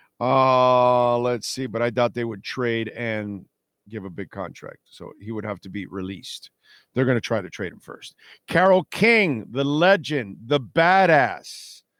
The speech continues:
the absolutely straight up Hall of Famer, the glorious one, Carole King. She is eighty-two years old. Man, she is awesome.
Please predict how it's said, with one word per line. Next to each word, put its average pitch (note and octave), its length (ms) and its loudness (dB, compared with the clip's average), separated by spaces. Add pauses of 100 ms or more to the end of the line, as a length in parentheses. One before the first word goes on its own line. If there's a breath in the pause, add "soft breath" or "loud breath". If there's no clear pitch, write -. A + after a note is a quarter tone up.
(420)
the C#3+ 240 -2
absolutely E3 1300 0 (140)
straight E3+ 500 -2
up E3+ 160 0 (140)
Hall D#3+ 560 0
of C3+ 160 -4 (200)
Famer, F#3 580 -2 (1500)
the C#3+ 100 -2
glorious E3+ 720 4
one, G#2+ 300 -6
Carole C#3 340 -2
King. D3 560 -10
She C3 300 -12
is A#2+ 260 -12
eighty-two D3 1120 -8
years A#2 560 -8 (100)
old. A#2+ 420 -4 (460)
Man, B2 340 -6
she A#2 180 -12
is A2 240 -10
awesome. F#2+ 420 -12